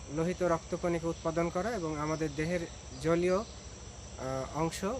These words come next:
ভারসাম্য রক্ষা করা। তো দর্শক, আমরা যখন একসাথে এক গ্লাসের বেশি পানি খাবো, তখন কিডনি কাজ করার জন্য ব্যতিব্যস্ত হয়ে যাবে এবং কিডনি একসময় অলস হয়ে যাবে। তো অলস যখনই হবে, তখন দেখবেন যে বমি বমি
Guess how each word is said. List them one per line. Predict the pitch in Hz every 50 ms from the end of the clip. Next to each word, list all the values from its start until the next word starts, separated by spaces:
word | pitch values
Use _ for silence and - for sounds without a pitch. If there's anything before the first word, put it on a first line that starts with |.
| - -
ভারসাম্য | 135 160 160 - - 180 165 160 156
রক্ষা | 147 139 131 - - 135
করা। | 120 117 104 92 - - - - - - - - - - - - - - - - - -
তো | 135 131
দর্শক, | 131 170 185 - - 226 202 214
আমরা | 180 185 196 208 214
যখন | 196 220 - - 233 208 180 226 262 - -
একসাথে | 156 175 175 - - - 208 196 - 214 214 214 208 180 - - - - - - - -
এক | 165 165 165 165
গ্লাসের | 185 190 196 - - 202 180
বেশি | 165 180 190 - -
পানি | 220 - 196 185 185
খাবো, | 180 - 185 165 147 165 226 - -
তখন | 190 170 - 185 175 -
কিডনি | - 190 185 170 185 196 196 196 196 - - - - - - - - - - - - - - - - - -
কাজ | - 156 170 160 -
করার | - 196 190 190 175
জন্য | 190 190 190 180
ব্যতিব্যস্ত | 165 170 170 170 202 185 185 175 - - 180
হয়ে | 165 156 156 139 123 -
যাবে | 123 110 113 123
এবং | 127 151 165 165 -
কিডনি | 180 170 160 170 175
একসময় | 175 165 - - 185 175 156
অলস | 135 147 165 180 185 175 -
হয়ে | 170 147 131
যাবে। | 120 117 101 95 95 - - - - - - - - - - - - - - -
তো | - - - 151
অলস | 170 185 208 208 - - - - - - -
যখনই | 147 170 170 - 214 214
হবে, | 202 190 190 185 208 226 -
তখন | 202 180 190 190 175
দেখবেন | 170 170 170 170 190 190
যে | 175 180 175
বমি | 160 147 160 165 170 170
বমি | 165 160 165 160 156